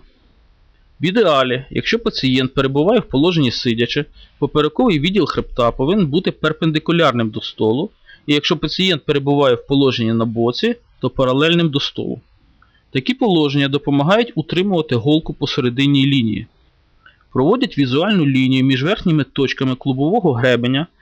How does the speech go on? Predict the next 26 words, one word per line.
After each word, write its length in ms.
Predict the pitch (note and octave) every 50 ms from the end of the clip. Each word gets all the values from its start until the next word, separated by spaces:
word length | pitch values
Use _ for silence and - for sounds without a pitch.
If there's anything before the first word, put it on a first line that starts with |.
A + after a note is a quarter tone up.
| - - _ _ -
яка 200 | C3+ C3 - D#3+
перетинає 640 | D#3+ - E3+ D#3+ D#3+ D#3+ F3 E3+ F3+ F#3+ F3+ D3 C3
серединну 520 | - - D3+ C#3 C#3 D3 D3 C3+ C3 B2+
лінію 400 | C3 D3 E3+ G3 A3 A3 G#3 F#3
в 40 | C3+
ділянці 480 | - D3+ D3+ D3+ D3 C#3+ C3 - - C#3
остистого 640 | C#3 C3+ - - - C#3+ - - - - B2 A#2+
відростка 500 | A#2+ B2 B2 C#3+ D3 E3 D#3+ - - E3 -
Л 180 | - A2 A2+ A2+
чотири. 460 | - - C3 - - A#2 - - - - _ _ _ _ _ _ _ - _ _ - - - - -
Вводьте 320 | C3 F#3 C4 C4 - A3+
голку 460 | F3 C3+ C3 D3+ D3 C3+ B2 - - C#3
у 80 | C3
проміжок 500 | - - F3+ A3 B3 A3 E3 D#3 - -
між 220 | D3 D3+ C#3+ C3 - -
Л 140 | D#3+ D3+ - -
три 120 | - A3+ B3
і 180 | - - D#3
Л 140 | C#3+ C#3 B2+
чотири, 560 | - - B2+ - - - A#2+ A2+ B2 B2+ - - _ _ _ _ _ _
або 320 | - D3+ D3 C#3 D3+ - -
Л 120 | D#3+ E3 D#3+
чотири 420 | - D#3+ D3+ - - A3 A#3+ A#3
і 180 | - - D3 D3+
Л 140 | E3+ F#3
п'ять, 460 | F3+ - - D3 A#2+ G#2 - - -